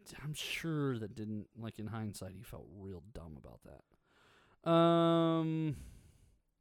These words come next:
so by twenty eleven, he's done. In twenty fourteen,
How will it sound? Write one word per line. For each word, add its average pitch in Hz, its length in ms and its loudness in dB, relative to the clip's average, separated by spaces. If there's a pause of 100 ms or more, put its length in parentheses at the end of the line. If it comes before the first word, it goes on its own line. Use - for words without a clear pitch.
(1120)
so 180 640 4
by 165 140 2
twenty 254 260 2
eleven, 185 280 6
he's 131 180 0
done. 92 340 -6 (540)
In 147 300 0
twenty 262 400 -2
fourteen, 143 1000 -6